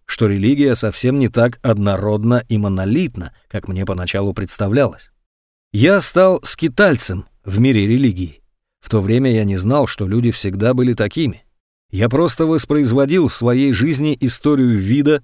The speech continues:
к которому принадлежал. Такова природа жизни, обладающей самосознанием. С вопросами смысла и смерти она справляется, пускаясь в религиозный поиск.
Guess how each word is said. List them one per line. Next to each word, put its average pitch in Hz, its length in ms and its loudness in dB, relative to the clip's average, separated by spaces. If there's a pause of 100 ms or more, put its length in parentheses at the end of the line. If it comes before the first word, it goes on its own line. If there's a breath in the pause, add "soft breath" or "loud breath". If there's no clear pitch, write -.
(200)
к - 160 -18
которому 123 560 2
принадлежал. 107 800 0 (540)
Такова 151 400 0
природа 170 500 2
жизни, 95 580 -4
обладающей 107 760 0
самосознанием. 107 960 -2 (460)
С - 140 -4
вопросами 151 640 0
смысла 143 580 2
и 135 160 0
смерти 127 640 0
она 127 240 0
справляется, 131 720 0
пускаясь 123 600 0
в 95 80 -4
религиозный 101 800 0
поиск. - 560 -2